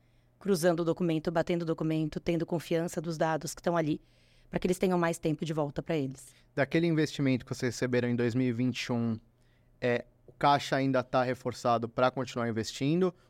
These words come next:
Speaker 2: Ou vocês também já estão estudando uma nova rodada? O que que passa na tua cabeça em relação a isso?
Speaker 1: Não, já tá, tá bem reforçado. Isso, a gente tem bastante caixa. A gente fez, em dois mil e vinte e três, apesar de ser um ano que a gente olhou muito pra eficiência, a gente fez três aquisições de empresas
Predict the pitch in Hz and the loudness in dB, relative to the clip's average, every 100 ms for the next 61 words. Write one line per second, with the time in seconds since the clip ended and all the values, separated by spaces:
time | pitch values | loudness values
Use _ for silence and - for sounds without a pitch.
0 | _ 135 139 131 139 143 139 131 127 147 | _ 0 0 0 -2 0 2 2 0 -2
1 | 143 - 120 123 135 139 135 131 123 123 | -4 -4 -2 2 2 2 0 0 0 0
2 | 117 110 110 117 131 131 131 - _ _ | 0 0 2 4 4 4 0 -4 _ _
3 | - 135 139 131 135 123 120 120 117 113 | -6 0 2 2 2 0 0 0 0 0
4 | 120 117 113 - 110 104 - - 202 185 | 0 0 0 -2 -4 -4 -6 -8 0 2
5 | 165 165 165 165 - 170 165 - 180 156 | 2 0 0 0 0 2 0 0 -2 -2
6 | 139 143 - 165 143 160 - 170 165 - | -2 -4 -4 -4 -2 -4 -2 -2 -2 -2
7 | 214 - 170 226 269 170 180 - 190 185 | -4 -2 -2 0 -2 -2 -4 0 0 0
8 | - _ _ - - 196 208 208 185 190 | -4 _ _ -20 -4 4 4 4 0 -2
9 | - 185 175 170 180 170 185 175 190 180 | -2 0 2 2 0 2 2 2 0 0
10 | 175 165 170 180 170 175 - 180 - - | 0 -2 -4 0 0 0 -2 -4 -2 -2
11 | 160 151 160 175 175 175 175 165 165 156 | -2 -2 -4 -4 -4 -2 -2 -2 -2 -2
12 | 151 170 190 233 165 151 165 175 220 262 | -6 -2 2 2 0 -2 0 0 -2 -6